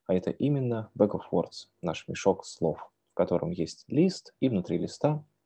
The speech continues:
э, все наши слова уже по отдельности, как токены. И вот длина комментария восемь. Теперь,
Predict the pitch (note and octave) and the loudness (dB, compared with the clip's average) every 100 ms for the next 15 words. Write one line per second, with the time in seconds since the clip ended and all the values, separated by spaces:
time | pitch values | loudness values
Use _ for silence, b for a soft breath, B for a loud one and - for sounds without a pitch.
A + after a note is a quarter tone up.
0 | _ _ _ _ _ _ _ - G2 F2 | _ _ _ _ _ _ _ -8 -4 -4
1 | F2 - A#2+ F#2+ F#2+ - - E2+ B2 C3 | -6 -4 -4 -2 -4 -8 -6 -2 -2 -2
2 | - G2 - - E2 - E2+ E2+ - - | -4 -2 0 0 0 2 0 -2 -10 -6
3 | - - F2 - - - _ _ _ b | -6 0 -2 -2 -10 -16 _ _ _ b
4 | b b b _ D3+ G2+ - _ - - | b b b _ -2 -2 -4 _ -20 -2
5 | F2+ F2+ - E2 E2 G#2 E2+ - D#2 - | 2 2 0 -2 2 4 4 2 -4 -4
6 | - _ _ _ _ _ _ _ - - | -18 _ _ _ _ _ _ _ -18 -18
7 | _ - b b b b _ _ _ _ | _ -20 b b b b _ _ _ _
8 | _ - - G#2 - | _ -2 4 4 2